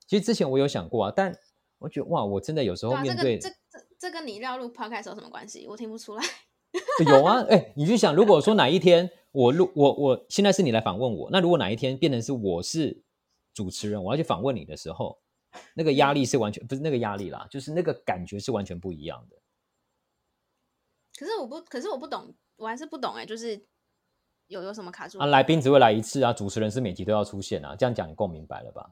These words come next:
Speaker 1: 对啊，这就有差很多啦。
Speaker 2: 所以你的意思是说，你如果是一个人独自面对那个麦克风的时候，你会不知道有太，太 serious 之类的吗？还是？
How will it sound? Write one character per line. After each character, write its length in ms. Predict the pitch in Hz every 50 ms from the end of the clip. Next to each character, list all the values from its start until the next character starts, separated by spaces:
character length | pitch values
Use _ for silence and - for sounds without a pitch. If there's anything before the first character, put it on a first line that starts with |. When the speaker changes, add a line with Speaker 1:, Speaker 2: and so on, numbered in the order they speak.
| _ _
Speaker 1:
对 140 | - 117 113
啊， 320 | 110 107 107 113 113 123 - _ _ _ _ _
这 100 | - 160
就 100 | - 170
有 60 | 123
差 160 | - 156 160
很 140 | 151 113 82
多 160 | 82 101 104
啦。 280 | 113 117 123 123 123 135 _ _ _ _ _ _ _ _ _ _ _ _ _ _ _ _ _ _ _ _ _ _ _ _
Speaker 2:
所 140 | - 381
以 20 | 381
你 60 | 285
的 80 | 277 330
意 20 |
思 140 | 302 269 269
是 80 | 285
说， 120 | 277 285 269
你 260 | 262 233 175 135 - -
如 100 | 214 226
果 160 | 240 226 208
是 100 | 220 220
一 100 | - 220
个 140 | - 208 185
人 140 | 180 175 180
独 140 | 185 185
自 160 | 190 - 220 214
面 160 | 196 185 190
对 200 | 190 190 - 175
那 140 | 175 180 -
个 140 | - 110
麦 140 | - 156 151
克 160 | - - 175
风 180 | 185 - - 123
的 60 | -
时 80 | - -
候， 60 | 190
你 80 | 185 196
会 120 | 220 208
不 100 | - 208
知 60 | 180
道 140 | 185 175 175
有 200 | 165 170 175 - _ _ _ _ _ - - _ _ _ _
太， 240 | - - 262 233 208
太 200 | - 247 247 226
serious 520 | 226 - 208 196 196 196 - - - -
之 80 | - 165
类 140 | 156 143 123
的 80 | 117
吗？ 140 | 90 76 101 -
还 140 | 185 180
是？ 340 | 185 - 160 117 90 - 226